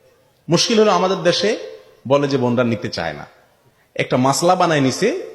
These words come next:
যে মেয়েরা বাবার বাড়ি থেকে হক নিলে এটা টিকে না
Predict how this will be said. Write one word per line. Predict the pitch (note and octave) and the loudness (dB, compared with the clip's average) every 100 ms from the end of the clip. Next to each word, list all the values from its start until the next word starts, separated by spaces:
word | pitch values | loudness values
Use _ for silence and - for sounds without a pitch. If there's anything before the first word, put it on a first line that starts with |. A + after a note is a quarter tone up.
| - - | -20 -8
যে | G#2+ | -4
মেয়েরা | G2+ A2+ C#3 F3 | -2 0 0 0
বাবার | D3 B2 | 2 2
বাড়ি | G#2+ A2 - | 2 0 -2
থেকে | C3+ A#2+ | -4 -2
হক | A2+ A#2+ | 0 -2
নিলে | D3 D#3+ G3+ A#2+ D2+ - - _ _ _ _ _ _ _ _ | -2 -2 -2 -4 -6 -14 -20 _ _ _ _ _ _ _ _
এটা | A2 - G#2+ F#2+ - - - _ _ _ _ _ - | -10 -6 -4 -6 -8 -14 -20 _ _ _ _ _ -10
টিকে | B2 B2+ | -6 -6
না | F#2+ | -6